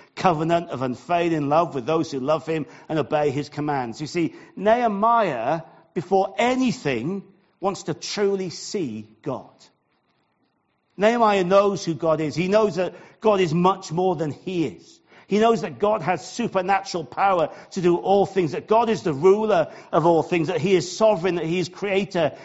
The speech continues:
he is above and in all things. He is far above Nehemiah. And in, in effect, Nehemiah is saying, "God,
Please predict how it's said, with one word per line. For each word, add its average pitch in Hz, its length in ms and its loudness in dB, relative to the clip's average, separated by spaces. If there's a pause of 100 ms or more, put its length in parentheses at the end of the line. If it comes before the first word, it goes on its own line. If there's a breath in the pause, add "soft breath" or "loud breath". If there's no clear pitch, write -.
he 220 160 0
is 190 140 2
above 196 440 4
and 180 220 -4
in 196 220 4
all 180 420 -2
things. 180 380 -4
He 151 100 -2
is 147 80 -2
far 208 400 4
above 180 380 0
Nehemiah. 170 640 2 (280 loud breath)
And 190 140 2
in, 202 240 0 (120)
in 208 120 4
effect, 196 420 -4
Nehemiah 196 440 2
is 175 100 -6
saying, 185 220 -4
"God, 220 360 2